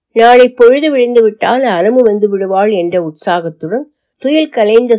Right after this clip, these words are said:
சாலாச்சி, கிணற்றடி முதல் முகப்பு பட்டாசாலை வரை ஒரு தரம் முழுசாக பார்வையிட்டுவிட்டு,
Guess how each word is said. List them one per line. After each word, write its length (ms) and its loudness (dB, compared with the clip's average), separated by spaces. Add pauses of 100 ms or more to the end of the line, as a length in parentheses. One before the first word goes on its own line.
சாலாச்சி, 560 -6 (560)
கிணற்றடி 520 0
முதல் 360 0 (440)
முகப்பு 500 0
பட்டாசாலை 760 0
வரை 280 0
ஒரு 300 -2
தரம் 280 -2 (380)
முழுசாக 720 2
பார்வையிட்டுவிட்டு, 960 -2